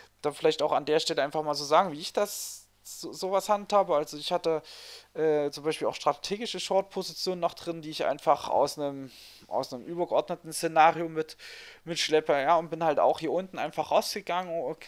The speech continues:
als wir gesehen haben, dass an der drei fünfzig dort reagiert wurde, haben ja auch bei uns ganz viele im Chat gemacht, das habe ich gesehen, das hat mir gut gefallen, dann sind ganz viele bei drei fünfzig, bei drei vierzig, bei drei sechzig dann einfach mal aus den Short-Positionen raus.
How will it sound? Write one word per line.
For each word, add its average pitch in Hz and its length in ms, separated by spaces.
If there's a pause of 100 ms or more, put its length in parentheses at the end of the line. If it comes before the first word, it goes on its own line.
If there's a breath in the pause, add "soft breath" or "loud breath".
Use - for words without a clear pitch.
(180)
als - 220
wir 165 100
gesehen 156 360
haben, 147 180
dass 147 160
an 147 60
der 139 80
drei 151 180
fünfzig 160 460
dort 156 200 (180)
reagiert 151 500
wurde, 165 260 (400 loud breath)
haben 170 120
ja 180 60
auch 160 120
bei 151 80
uns 160 160
ganz 160 180
viele 165 200
im 147 100
Chat 190 240
gemacht, 160 320
das - 120
habe 165 100
ich - 140
gesehen, 156 360
das 151 100
hat 156 160
mir 147 60
gut 156 180
gefallen, 156 440
dann 151 60
sind 147 140
ganz 165 160
viele 170 220
bei 151 160
drei 180 200
fünfzig, 175 440
bei 185 100
drei 175 160
vierzig, - 320
bei 175 100
drei 160 200
sechzig 170 340
dann 156 160
einfach 160 240
mal 160 120
aus 156 120
den 151 80
Short-Positionen 190 720
raus. 165 320